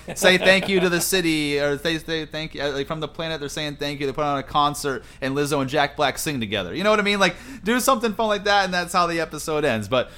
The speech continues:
to switch it from that level of form of entertainment and lightheartedness to, okay, now the Mandalorians have a structured leader that is, uh, that is input, and it, that Darksaber is hers now. After all of that goofiness we just <laughs> saw,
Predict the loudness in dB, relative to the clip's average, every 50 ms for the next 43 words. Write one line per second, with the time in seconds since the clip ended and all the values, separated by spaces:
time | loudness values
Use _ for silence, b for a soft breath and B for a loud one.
0 | B B B B B B -6 -2 -2 0 0 0 0 0 0 0 0 2 2 2
1 | 2 0 -8 -12 -4 0 0 2 2 0 -2 -2 0 2 2 2 0 -2 -2 -4
2 | -2 0 -2 -2 -2 -4 -4 -6 -6 -6 -6 -6 -6 -6 -6 -6 -6 -6 -6 -6
3 | -6 -6 -6 -6 -4 -2 -2 0 0 2 0 0 0 0 -2 -4 -6 -6 -6 -4
4 | -2 -2 -2 -2 -4 B B B B -2 -2 0 0 0 0 2 2 2 4 2
5 | 2 2 0 -2 -2 -2 0 2 2 2 2 2 0 0 2 2 2 2 2 -2
6 | -4 -2 -2 -2 -2 -4 -8 -8 -6 -4 -2 -2 0 0 0 0 -2 -4 B B
7 | B B B B 2 2 4 4 2 0 -2 -4 -4 -4 -2 0 2 2 2 2
8 | 0 -2 -4 -8 -14 -14 -10 -8 -6 -4 -2 -2 -2 -2 -4 -6 -10 -14 -12 -10
9 | -8 -8 -8 -4 -4 -2 -2 -2 -4 -6 -6 -6 -6 -6 -4 -4 -4 -4 -2 -4
10 | -4 -4 -2 -2 -2 -2 -2 -2 -4 -2 -2 -2 -2 -2 -2 -4 -4 -4 -2 0
11 | 0 0 0 0 -2 -2 -2 0 0 0 2 2 0 0 0 -2 -2 -2 -2 -6
12 | -6 -4 -4 -4 -4 -4 -4 -4 -4 -4 -4 -4 -4 -4 -2 0 0 0